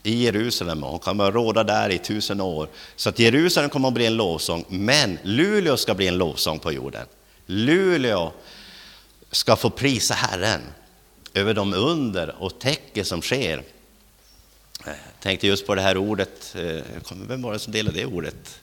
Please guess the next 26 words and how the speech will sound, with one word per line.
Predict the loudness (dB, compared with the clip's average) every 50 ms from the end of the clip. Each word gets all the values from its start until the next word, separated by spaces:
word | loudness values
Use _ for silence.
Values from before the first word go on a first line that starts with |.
| _ _ _ -20 -20 -20 -20 -20 -20 -20 -20 -20 -20 -20 -20 -16
Från, | -8 -4 -2 0 0 0 -2 -2 -2 -4 -4 -4
eh, | -4 -2 -2 -2 -2 -4 -4 -6
det | -4
var | -2 -2 -2 -2 0
A-, | -2 -2 -2 -2
Anna | -2 -2 0 0 0 -2
var | 0 -2 -2 -4
det. | -6 -8 -10 -14 -20 -20 -20 -20 -20 -20 -20 -12 -6
Att, | -4 -4 -4 -4 -4 0
eh, | 2 2 2 2
Johannes | 2 0 0 0 0 0 0 0 2 2 2 0 0 -2 -2
bör-, | 0 0 2
han | 2 0 0 2
började | 4 4 4 4
bli | 4 2 -2
tveksam | 0 0 2 4 4 4 2 2 4 4 4 4 4
när | 2
han | 2 4
var | 2 2
fängslad. | 2 2 2 2 2 0 -2 -2 -2 -2 0
Han | 0 0 0
undrade, | 0 0 0 2 2 2 2 0 -2 -10 -18 -18 -18 -18 -20 -20 -20 -20 -18 -12
"Var | -10 -2 4 8 10 10 10 10 10 8 6 4
Jesus | 4 6 6 6 6 4 4 2 2 2 4
verkligen | 4 4 4 2 0 2 4 4 4 4
Messias?" | 2 2 2 2 2 2 2 2 0 0 0 0 -2 -4 -4 -6